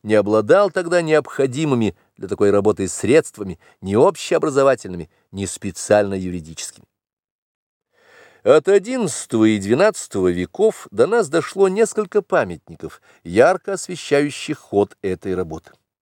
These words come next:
Переход от язычества к христианству сопряжён был с большими затруднениями для неопытных христиан и их руководителей.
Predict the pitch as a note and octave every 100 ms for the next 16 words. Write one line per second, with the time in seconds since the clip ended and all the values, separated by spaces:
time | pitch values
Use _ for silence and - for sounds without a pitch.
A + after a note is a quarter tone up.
0 | _ _ _ _ _ _ _ _ _ G#2
1 | C3 E3 - A#3 A3 - E3+ F#3+ E3 A#3+
2 | - - - F2+ - - F2+ - - D#3
3 | F#3+ - F2+ - _ _ _ - - C#3+
4 | F3+ G#3+ A3+ A3+ G#3+ C#3 F#3 G3 - A3
5 | G#3 G#3 G#3 G#3 F3 F3 A2+ G2 F2+ F2
6 | - _ - A2+ B2 C3 A2 - G#2+ G2
7 | - G2+ G#2 - E3+ A3 G#3 _ _ -
8 | D#3+ D3 C#3+ - A2 D2+ - -